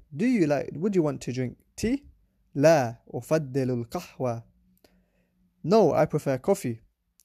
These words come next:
القهوة بالحليب, coffee with milk, so in the, uh, as to propose a question. Uh, نعم, yes, القهوة بالحليب,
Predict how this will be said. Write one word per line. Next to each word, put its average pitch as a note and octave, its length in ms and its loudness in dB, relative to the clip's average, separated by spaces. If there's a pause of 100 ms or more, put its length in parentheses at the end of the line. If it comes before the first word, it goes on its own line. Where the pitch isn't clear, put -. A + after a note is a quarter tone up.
(180)
القهوة D#3+ 760 0
بالحليب, C#3+ 720 0 (1200)
coffee B3 340 4
with D3 220 2
milk, E3 680 0 (160)
so - 220 -12
in A#2+ 160 -8
the, B2 100 -8 (200)
uh, - 40 -12 (440)
as B2 220 -8
to - 120 -20
propose B2 380 -4
a A#2+ 80 -2
question. B3 440 -2 (720)
Uh, C#3 300 2
نعم, G3+ 480 2 (760)
yes, G#3 480 2 (500)
القهوة A3 960 -2
بالحليب, D3 680 -2